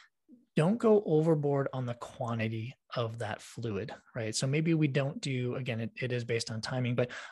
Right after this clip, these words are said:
I'll usually start with, like, around eight to twelve ounces of a smoothie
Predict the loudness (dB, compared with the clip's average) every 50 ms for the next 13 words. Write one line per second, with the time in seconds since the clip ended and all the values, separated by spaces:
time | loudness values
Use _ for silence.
0 | 0 2 4 4 6 6 4 4 4 2 0 0 0 0 0 0 0 -2 -4 -6
1 | -4 -4 -6 -4 -2 -2 -2 -2 -4 -4 -4 -4 -4 -4 -6 -8 -8 -2 4 4
2 | 6 6 6 4 0 0 -4 -4 -4 -4 -4 -4 -4 -4 -4 -4 -4 -4 -2 -2
3 | -2 -2 -4 -4 -6